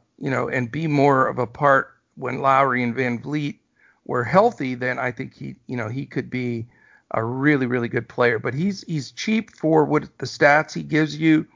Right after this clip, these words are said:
Uh, so those two guys are gonna make my team if VanVleet sits. <clears throat> If he plays, I'll probably just go with Lowry. I don't think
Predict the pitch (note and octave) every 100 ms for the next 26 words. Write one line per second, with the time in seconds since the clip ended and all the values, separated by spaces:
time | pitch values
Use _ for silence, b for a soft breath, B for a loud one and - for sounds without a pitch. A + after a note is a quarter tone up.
0 | b b b b - C3+ B2+ A#2+ - C#3
1 | B2+ - D3 E3+ E3+ F#3+ D#3+ D3 C#3 -
2 | B2+ A#2 B2+ B2 A#2 A2+ C#3+ C3 A#2 C3
3 | B2 A#2+ B2+ B2+ - - E3 D#3+ - B
4 | B B B _ - - B3+ G#3+ C3+ A#2+
5 | C#3 C#3+ B2 - F3 F3 E3+ C#3+ C#3 A#2
6 | D#3 C3+ C3 B2+ A#2 C3 A#2 A2+ A2+ A2+
7 | A2+ A2 A#2 C#3 F3 D3 - D3+ D3